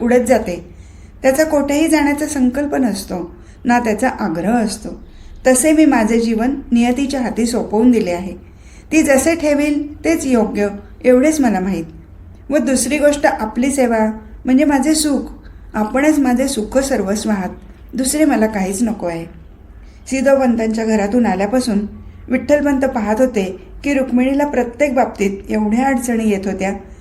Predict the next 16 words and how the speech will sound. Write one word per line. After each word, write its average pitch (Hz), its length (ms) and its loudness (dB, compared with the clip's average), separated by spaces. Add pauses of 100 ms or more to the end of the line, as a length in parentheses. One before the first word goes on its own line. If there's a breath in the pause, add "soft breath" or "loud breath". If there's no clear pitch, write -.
(300 loud breath)
व 262 60 2
तिने 294 280 4
कधीही 262 560 0
कशाचाही 226 500 0
उच्चार 220 440 -2
केला 208 260 -4
नाही. 175 180 -6 (520 loud breath)
विठ्ठलपंतांना 262 720 2
काहीही 254 500 0
तक्रारीच्या 220 640 -2
सुरात 220 300 2
सांगितले 208 460 -2
नाही. 170 200 -4 (600 soft breath)
जणू 262 240 4
काही 311 180 4
रुक्मिणी 277 480 0